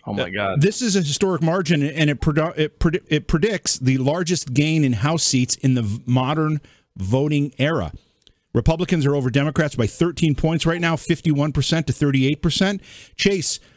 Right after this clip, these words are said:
Speaker 2: uh, this article does cite inflation as being the major motivator, which concerns me a little bit, because if inflation moderates,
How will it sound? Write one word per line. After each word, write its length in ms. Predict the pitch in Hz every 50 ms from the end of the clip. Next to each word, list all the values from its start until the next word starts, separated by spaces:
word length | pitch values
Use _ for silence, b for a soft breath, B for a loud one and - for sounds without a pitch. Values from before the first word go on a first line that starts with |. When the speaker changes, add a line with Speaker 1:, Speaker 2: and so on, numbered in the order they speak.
| b b b
Speaker 2:
uh, 200 | 151 151 165 165
this 340 | 151 170 175 139 - - -
article 320 | - 208 190 - - 247
does 340 | 160 120 135 165 190 208 -
cite 320 | - - 196 175 175 175 -
inflation 680 | 151 127 117 - - 131 131 151 175 - - 240 233
as 140 | 190 117 98
being 240 | 104 131 127 123 117
the 80 | 110 107
major 340 | 113 123 143 147 127 117
motivator, 640 | 110 110 120 139 147 139 135 165 165 175 185 196 190 - _ _ _ _ _ _ _ _ _ _ _ _ _ -
which 220 | 139 147 - -
concerns 480 | 185 165 - - - 220 262 311 262 214
me 100 | 214 180
a 60 | 156
little 240 | 156 185 165 143 110
bit, 160 | 123 98 -
because 240 | 117 - 131 110 131
if 160 | 120 107 139
inflation 500 | 131 117 - 196 220 262 240 - 180 135
moderates, 800 | 123 123 131 151 160 147 120 113 98 78 73 - - - -